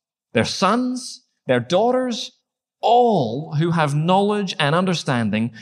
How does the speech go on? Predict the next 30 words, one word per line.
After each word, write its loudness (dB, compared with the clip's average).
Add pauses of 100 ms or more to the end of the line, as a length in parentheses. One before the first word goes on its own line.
(180)
join 2
with 0
their 4
no-, 2
their 4
brothers, 2
their 4
nobles, -2 (520)
and 2
enter 4
into 2
a 2
curse -4 (180)
and 2
an 2
oath 2 (220)
to 6
walk 2
in 2
God's -2
law -6 (560)
that 4
was 2
given 2
by 2
Moses, -2
the -12
servant -2
of -14
God, -10